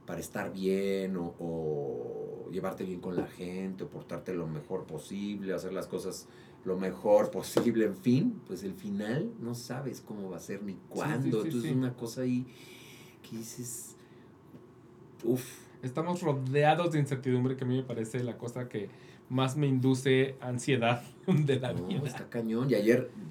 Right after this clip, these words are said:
Speaker 1: ayer escuchaba a Lalo España en esta de Felices y... y, eh, no, bueno, me generó muchísimos pensamientos y mucha idea de, de, de eso, ¿no? Decir, "Es hoy, hoy", ¿no? De repente estás así de, "Puta,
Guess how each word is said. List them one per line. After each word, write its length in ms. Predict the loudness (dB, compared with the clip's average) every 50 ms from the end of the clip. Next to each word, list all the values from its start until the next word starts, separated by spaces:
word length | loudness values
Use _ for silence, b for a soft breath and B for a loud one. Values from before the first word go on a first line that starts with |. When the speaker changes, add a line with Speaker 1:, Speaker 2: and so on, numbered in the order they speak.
| -14 -16 -16 -10
Speaker 1:
ayer 280 | -8 -4 0 2 2 2
escuchaba 580 | 2 0 -4 -8 -4 0 0 2 2 2 0
a 40 | 0
Lalo 240 | 0 -2 -2 -2 -2
España 380 | -4 -4 -6 -6 -6 -6 -6
en 100 | -8 -8
esta 200 | -8 -8 -8 -6
de 100 | -6 -6
Felices 560 | -6 -6 -6 -8 -8 -8 -8 -8 -10 -10 -8 -8
y... 140 | -10 -10 B B B B B B B B B B B -20 -20 -16 -12
y, 220 | -8 -6 -6 -6 -6
eh, 120 | -6 -8
no, 160 | -4 -2 -2 0
bueno, 220 | 0 0 -2 -2
me 100 | -4 -6
generó 360 | -6 -8 -8 -8 -6 -6 -6 -4
muchísimos 600 | -4 -6 -6 -8 -12 -14 -10 -8 -8 -8 -8 -8
pensamientos 680 | -8 -10 -8 -8 -8 -8 -8 -8 -8 -10 -10 -10 -8
y 20 |
mucha 380 | -10 -8 -8 -10 -10 -10 -8 -8
idea 440 | -8 -6 -6 -6 -6 -6 -6 -6 -6
de, 100 | -8 -10
de, 260 | -10 -12 -14 -14 -16 -16 -18 -20 -20 -18 -18 -18 -18 -18 -20 -20 -12 -6
de 80 | -6
eso, 220 | -6 -4 -6 -8 -8
¿no? 140 | -6 -6 -6
Decir, 300 | -6 -6 -4 -4 -4 -6 -6 -16 -20 -20 -18 -14
"Es 200 | -12 -12 -12 -10 -6
hoy, 300 | -4 -2 -2 -2 -2 -4 -10 -18 -20 -20 -20 -20 -20 -20 -20 -20 -20 -20 -20 -20 -20 -20 -20 -20 -20 -14 -8
hoy", 320 | -4 0 0 0 0 0 -2
¿no? 220 | -2 -2 -2 -2
De 80 | -2 -2
repente 360 | -2 -2 -4 -4 -4 -4 -6
estás 220 | -4 -2 -2 -2
así 160 | -2 -2 0
de, 100 | 0 0
"Puta, 320 | -2 -2 -6 -6 -6 -8